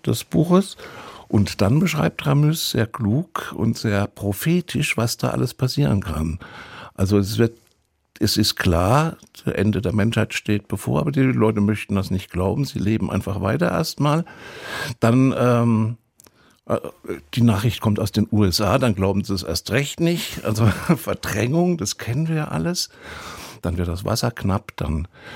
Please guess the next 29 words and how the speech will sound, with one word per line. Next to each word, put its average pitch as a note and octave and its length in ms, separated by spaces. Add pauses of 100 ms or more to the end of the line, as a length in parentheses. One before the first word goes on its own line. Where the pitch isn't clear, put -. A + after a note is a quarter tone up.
schlägt - 400
das - 220
Wetter A#2+ 360
um, A2 300 (680)
dann F2 340
beginnen F#2+ 420
Migrationsbewegungen. B2 1700 (100)
Man - 280
versucht, F#2+ 380
nach E2+ 140
oben D3 340
zu - 120
kommen B2+ 300
in - 140
der A#2 120
Schweiz, - 480
auf G2+ 140
die, - 140
in G2+ 180
die G#2+ 80
kühleren D#2+ 540
Berge. B2 400 (540)
Gleichzeitig F#2 760
versucht F#2 380
die - 20
Regierung B2 540
noch A#2 160
zu - 120
stabilisieren. G#2 840